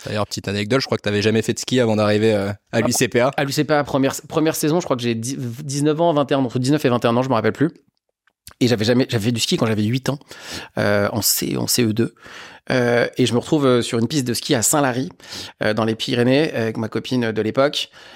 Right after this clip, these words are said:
Speaker 2: Et, et on arrive en haut de la pente. Déjà, elle m'a dit, « Putain, tu galères avec les skis, en train de mettre tes <laughs> trucs et tout. » Et j'arrive en haut du télésiège.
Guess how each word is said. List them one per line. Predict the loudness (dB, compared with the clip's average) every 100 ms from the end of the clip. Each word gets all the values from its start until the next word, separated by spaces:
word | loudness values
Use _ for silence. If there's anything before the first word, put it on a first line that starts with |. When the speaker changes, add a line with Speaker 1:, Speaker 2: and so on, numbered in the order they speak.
| -20 _
Speaker 2:
Et, | 0
et | 2 2 2
on | 2 2
arrive | 2 2
en | 2 0
haut |
de | 2
la | 0
pente. | 0 -2
Déjà, | -2
elle | 0
m'a | -2
dit, « | -6
Putain, | -8
tu | -8 -4
galères | -2 -2
avec | -4
les | -6
skis, | -6 -4 0
en | 0 0
train | 0
de | 2
mettre | 2 2
tes | -2
<laughs> |
trucs | -2 -4 -4
et |
tout. » | -4 -6 -2
Et | 0
j'arrive | 2 2 2
en | 0 2
haut | 2
du | 2 0
télésiège. | 0 2 2 2 2 0